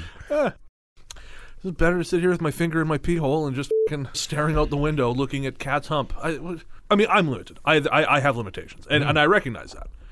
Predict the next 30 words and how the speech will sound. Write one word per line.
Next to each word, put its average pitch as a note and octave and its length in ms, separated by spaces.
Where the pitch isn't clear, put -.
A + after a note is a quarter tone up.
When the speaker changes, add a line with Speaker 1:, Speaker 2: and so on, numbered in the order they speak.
Speaker 1:
And C#3 480
you B2+ 120
agreed A2+ 240
a - 20
little B2 140
too - 120
quickly. G2 280
Okay, C#3+ 260
so, E3+ 480
um, A2 520
yeah, A2 200
we'll, G2+ 220
we'll F#2 200
get E2+ 140
through F#2 140
it. E2+ 60
There's A2 140
gonna G#2 140
be G2+ 100
shit G#2 180
in F2+ 60
here F#2+ 160
that F2+ 120
because F#2+ 340
the F#2 180
script - 320
changed F#2 240
so F2 80
much. F2 220
Speaker 2:
Okay. - 200